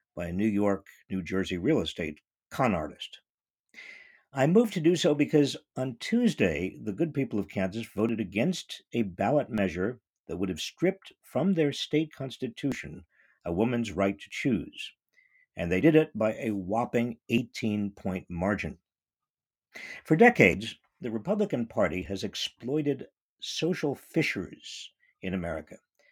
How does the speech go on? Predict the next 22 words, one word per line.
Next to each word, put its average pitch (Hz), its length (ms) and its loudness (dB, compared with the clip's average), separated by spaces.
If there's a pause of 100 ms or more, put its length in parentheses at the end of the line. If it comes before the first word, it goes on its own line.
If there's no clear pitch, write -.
(280)
from 95 180 -8
immigration 117 760 0 (400)
to 98 100 -10
race, - 500 -4 (800)
as 107 220 2
its 196 260 0
means 139 380 0
of 117 280 -4
deflecting 151 720 -4
attention 117 500 -4
from 98 260 -4
the 98 260 -4
immutable 117 640 0
fact - 380 -4
that 113 100 -6
most 101 260 0
Americans, 98 580 -4 (580)
especially 104 460 -4
those 92 300 0
without 95 360 -2
college 95 420 -6
degrees 104 680 -2